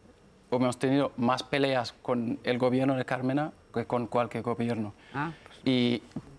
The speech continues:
Speaker 1: ha hecho algo, ha sacado una tarjeta, la tarjeta de vecindad, la famosa tarjeta que se ha publicado por todos lados, que no servía para nada,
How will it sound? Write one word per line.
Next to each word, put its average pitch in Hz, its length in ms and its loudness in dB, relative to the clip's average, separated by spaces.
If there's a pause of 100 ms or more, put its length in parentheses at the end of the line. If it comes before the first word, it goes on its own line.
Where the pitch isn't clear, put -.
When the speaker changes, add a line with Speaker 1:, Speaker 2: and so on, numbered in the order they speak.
(540)
Speaker 1:
ha 123 140 2
hecho 160 280 2
algo, 151 320 2 (480)
ha 131 100 2
sacado 165 440 2
una 143 240 2
tarjeta, 120 480 -6 (200)
la 120 160 0
tarjeta 139 400 0
de 131 100 2
vecindad, 113 480 -2 (120)
la 120 160 2
famosa 131 460 0
tarjeta 131 440 -2
que 123 100 -6
se 123 100 -2
ha 113 80 2
publicado 127 520 0
por - 180 -4
todos 117 200 0
lados, 110 300 2
que 120 100 -2
no 123 120 2
servía 139 360 2
para 113 220 0
nada, 113 300 -2